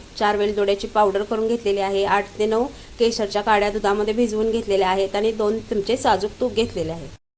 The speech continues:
अर्धा लिटर दूध घेतलेलं आहे. आपलं दूध इथं, दूध छान उकळतंय तोपर्यंत मी इथं शेवया भाजून घेते. आपला पॅन आता गरम झालेला आहे.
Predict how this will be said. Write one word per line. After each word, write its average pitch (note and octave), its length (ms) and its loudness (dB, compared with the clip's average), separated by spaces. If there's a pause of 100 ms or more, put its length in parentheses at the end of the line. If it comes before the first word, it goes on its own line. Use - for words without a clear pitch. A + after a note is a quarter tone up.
अर्धा A3 360 2
लिटर A#3 320 2
दूध B3 260 -2
घेतलेलं G#3+ 440 2
आहे. F#3 280 0 (1040)
आपलं A#3 300 0
दूध B3+ 160 -4
इथं, B3+ 240 -14
दूध C4+ 220 -12
छान C#4+ 200 2
उकळतंय C#4+ 500 2
तोपर्यंत B3+ 440 2
मी C4 160 2
इथं B3 220 0
शेवया B3 360 2
भाजून G#3 340 0
घेते. G#3 280 -8 (180)
आपला A3+ 280 -8
पॅन A#3+ 300 -2
आता B3+ 180 -2
गरम B3+ 320 0
झालेला C4 360 -2
आहे. G#3 240 -2